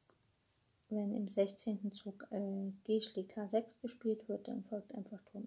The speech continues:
F sieben, kein Problem für Schwarz. Also Läufer schlägt F zwei, äh, F drei und Springer F fünf. So, jetzt sehen wir schon, Schwarz hat wie gesagt eine Qualität geopfert und Schwarz spielt jetzt, äh, Weiß spielt Turm G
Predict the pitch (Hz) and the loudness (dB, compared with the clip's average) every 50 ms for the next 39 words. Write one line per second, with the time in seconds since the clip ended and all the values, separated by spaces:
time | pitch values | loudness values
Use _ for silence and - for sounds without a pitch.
0 | - _ - - - - - 190 196 220 196 190 - - - 208 185 - - - | -10 _ -8 -6 -6 -6 -6 -8 -8 -8 -8 -8 -10 -16 -14 -14 -14 -12 -12 -12
1 | - - 226 233 262 262 247 240 233 - 233 226 233 233 - - - - - - | -6 0 2 4 4 2 0 -6 -6 -2 0 0 0 -2 -4 -14 -20 -20 -20 -20
2 | - - _ - - 202 202 - 185 185 202 208 220 220 - 220 - - 202 196 | -20 -20 _ -2 -2 -2 -2 -2 -4 0 0 2 2 0 -2 -6 -6 -4 -6 -6
3 | 196 - - 196 - - - - - 220 226 247 262 262 254 - - _ _ _ | -6 -6 -8 -8 -8 -10 -12 -6 -2 2 4 4 4 2 0 -6 -18 _ _ _
4 | _ _ - 214 196 - 214 196 - - - - - 214 202 208 214 226 233 233 | _ _ 2 2 2 2 2 -4 -8 -12 -16 -10 -6 -2 0 2 4 4 2 0
5 | - - - _ _ _ _ _ _ - 214 208 202 208 208 208 202 - _ _ | -4 -14 -20 _ _ _ _ _ _ 2 2 4 4 4 2 0 -2 -6 _ _
6 | - - _ - - 190 190 190 190 196 196 202 202 202 - - - 175 175 - | -20 -20 _ -8 -6 -4 -2 -2 -2 -4 -4 -6 -6 -6 -6 -6 -4 -4 -4 -6
7 | - _ _ _ _ - - 226 220 214 208 202 202 - 226 233 262 294 311 302 | -12 _ _ _ _ 2 4 6 8 8 6 4 4 4 4 6 6 6 4 4
8 | - 294 285 294 302 - - - 226 214 220 - - 233 226 - - 220 - 220 | 4 4 4 4 4 2 -4 -4 -2 -2 -2 0 -2 -2 -2 -2 -4 -2 0 -2
9 | 202 - - 202 202 202 202 - - - 202 196 196 196 196 - - 185 180 185 | -2 0 0 -2 -2 -2 -4 -6 -4 -2 -2 -2 -2 -4 -4 -6 -8 -6 -6 -8
10 | - - - 220 - - - - - - 240 233 - - 302 302 311 311 - 214 | -6 -4 -4 -4 -4 -6 -12 -6 -2 -2 -2 -2 -2 0 2 2 2 4 2 2
11 | 220 214 - - - - _ - - - - 220 208 208 - - - - 208 196 | 2 2 -2 -8 -20 -20 _ -16 -14 -8 -4 -4 -4 -4 -4 -6 -4 -4 -4 -2
12 | 202 - 196 196 196 - - - _ _ _ _ _ _ - 208 208 202 185 196 | -2 -2 -4 -4 -4 -6 -8 -10 _ _ _ _ _ _ 6 6 6 6 6 2
13 | 196 208 202 - - - 202 - - - 190 190 196 - 196 | 0 0 0 -2 -6 -8 -10 -8 -6 -6 -6 -6 -6 -8 -12